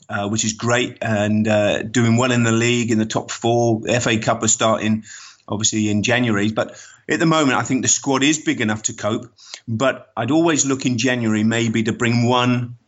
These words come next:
maybe two players in just to freshen it up. And you never know, there might be a couple of players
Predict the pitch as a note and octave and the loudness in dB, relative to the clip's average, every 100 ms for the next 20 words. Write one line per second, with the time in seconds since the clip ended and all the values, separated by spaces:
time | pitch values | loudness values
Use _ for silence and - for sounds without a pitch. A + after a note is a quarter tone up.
0 | - A#2 A2 A2 C3+ B2 A#2+ A#2 A2+ A2+ | -4 0 0 2 2 2 2 2 2 0
1 | C3+ - B2 C#3 B2+ B2 - C3+ - C3 | -2 -4 -2 -2 -2 -2 -2 -2 0 -2
2 | B2+ - C3 D3 D3 D3+ D3 C3 B2 B2 | -4 -6 -2 0 2 2 2 2 2 2
3 | C3+ A2+ B2 A2 A2+ A#2 A2 A#2 A2 A2 | 0 0 -2 -2 -4 -2 -2 0 2 2
4 | A2 | -2